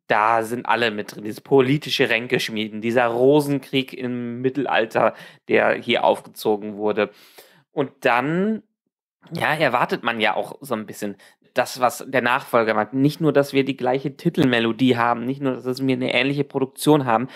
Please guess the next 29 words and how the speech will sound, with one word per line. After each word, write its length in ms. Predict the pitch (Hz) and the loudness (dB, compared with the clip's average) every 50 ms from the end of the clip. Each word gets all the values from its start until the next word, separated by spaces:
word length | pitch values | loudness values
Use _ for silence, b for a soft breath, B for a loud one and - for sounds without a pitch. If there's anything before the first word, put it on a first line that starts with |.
| B B B B - | B B B B -6
Wir 220 | 113 127 123 120 | -4 -4 0 0
haben 140 | 143 165 170 | 0 2 2
hier 200 | 151 147 135 123 | 2 2 2 2
auch 160 | 135 139 135 | 0 -2 -4
wieder 160 | 135 127 143 135 | 0 0 2 2
eine 140 | 131 123 | 2 0
Vorlage, 560 | 120 - - 135 139 143 143 143 143 139 143 135 | -2 0 2 4 4 4 4 4 2 2 0 -2
die 140 | 131 127 | -4 0
deutlich 460 | 127 135 135 151 156 - 160 143 - - | 2 4 4 4 2 -2 -6 -8 -4 0
mehr 260 | 147 143 147 151 156 | 2 4 4 4 2
an 120 | 143 143 | -2 -6
Qualität 680 | - - - 135 127 131 127 - - 143 143 147 - | -10 -4 -4 -2 -2 -2 -6 -4 0 0 0 0 2
hat, 180 | 151 147 143 B B B B B B B | 0 -2 -2 B B B B B B B
als 180 | - 123 - - | -4 -2 0 2
alles, 260 | 107 123 135 131 - | 2 2 2 2 2
was 180 | 131 139 135 | 0 0 0
wir 140 | 135 - - | 0 0 0
auch 140 | 131 131 - | 0 -2 -4
in 80 | - 135 | -6 -4
der 120 | 135 135 | -4 -4
siebte, 280 | 127 135 - - - - | -6 -6 -4 0 0 0
achte 240 | - - - 135 | 0 -2 -6 -8
Staffel 540 | 127 - - 147 - - 143 127 - - - _ | -4 0 0 0 2 4 2 2 2 -2 -10 _
so 140 | - 131 131 | -4 0 0
erlebt 520 | 123 120 117 120 135 160 175 175 - - 120 | 2 2 2 2 2 2 2 0 -6 -4 0
haben. 340 | 120 113 120 123 147 165 170 B B B B B B B | 2 2 2 2 0 -2 -4 B B B B B B B
Aus 260 | - 117 110 - - - | -8 -6 -6 -8 -8 -4
dem 260 | 117 110 113 127 131 | -2 0 0 0 -2
Grund, 320 | - - 185 190 208 B | 0 0 2 2 2 B